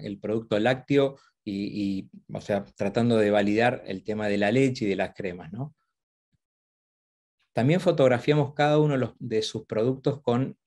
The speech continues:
lo que hay adentro del producto, es de verdad. O sea, Milcao, una de las cosas que tiene, y muchos de los clientes que nosotros buscamos son esas verdades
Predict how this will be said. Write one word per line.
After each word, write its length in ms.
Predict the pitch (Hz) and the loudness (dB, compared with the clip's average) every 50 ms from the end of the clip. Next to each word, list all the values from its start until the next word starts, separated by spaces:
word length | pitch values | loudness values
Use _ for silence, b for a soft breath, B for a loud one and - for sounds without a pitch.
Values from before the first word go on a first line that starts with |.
| _ _ _ _ | _ _ _ _
lo 320 | - 117 117 131 127 120 - | -2 0 2 2 2 2 2
que 100 | 143 147 | 2 2
hay 120 | 156 160 | 4 4
adentro 380 | 151 135 131 131 131 127 127 120 | 4 2 2 0 -2 -2 -2 -2
del 80 | 117 | -2
producto, 600 | 117 - 107 104 101 98 - - - 107 - - - | -2 -4 -4 -4 -4 -4 -6 -10 -10 -10 -10 -4 -2
es 160 | 131 131 131 | 0 2 2
de 100 | 135 127 | 4 4
verdad. 440 | 113 107 101 107 104 98 92 - b b b b b b b _ _ | 4 4 4 4 4 4 2 0 b b b b b b b _ _
O 100 | - 104 | -12 -8
sea, 240 | - 120 117 117 117 | -4 -2 0 0 0
Milcao, 500 | 117 113 110 113 110 - 139 143 143 143 | -2 -2 -2 -4 -2 0 2 0 2 0
una 180 | 156 131 127 127 | -2 -2 -2 -2
de 60 | 120 | -2
las 100 | 113 - | -4 -4
cosas 280 | - 131 127 - 120 | -6 -6 -6 -6 -6
que 120 | - 107 104 | -6 -6 -6
tiene, 360 | 104 - 127 131 143 - - - | -2 0 0 2 2 0 -2 -4
y 80 | - | -4
muchos 260 | 113 120 127 123 135 117 | -2 -2 0 0 0 0
de 80 | 113 | 0
los 80 | 104 - | -4 -6
clientes 380 | - 110 117 120 117 123 120 | -4 -4 -2 -2 -4 -6 -8
que 80 | - 104 | -8 -8
nosotros 280 | 104 98 113 117 123 113 | -6 -4 -2 -2 0 0
buscamos 440 | 107 101 - - 131 131 120 - | -2 -4 -2 -2 -2 -2 -2 -2
son 160 | - 120 117 113 | -2 -2 -4 -2
esas 240 | - - 104 98 | -2 -4 -6 -2
verdades 600 | 107 104 107 107 110 120 123 135 139 143 147 147 | -2 0 2 2 2 4 4 4 2 0 -2 -4